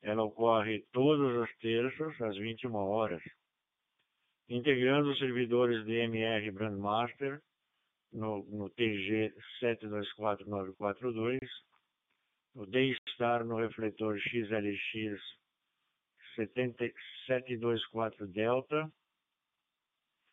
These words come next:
e no C quatro F M no refletor Brasil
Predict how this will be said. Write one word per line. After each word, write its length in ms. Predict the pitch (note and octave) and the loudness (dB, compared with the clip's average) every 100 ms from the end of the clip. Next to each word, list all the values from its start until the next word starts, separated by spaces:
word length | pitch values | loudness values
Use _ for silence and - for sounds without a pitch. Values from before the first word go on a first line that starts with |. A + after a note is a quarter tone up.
| _ - | _ -2
e 160 | A#2 | 0
no 160 | C#3 C#3 | 2 0
C 140 | C#3+ C3 | -2 0
quatro 340 | B2 A#2 B2+ | 0 2 -2
F 240 | A#2+ C#3+ | -2 0
M 440 | A2+ A#2+ C3+ C#3 C3 - | 2 2 0 -4 -10 -16
no 220 | D3+ A2+ | -10 -4
refletor 600 | A2+ A2 A2+ G#2 - A2 | -4 -2 -4 -4 -2 -2
Brasil 720 | G#2+ A2 G2 E2+ G#2 B2+ C#3 | 0 -2 -2 -6 -4 -2 -2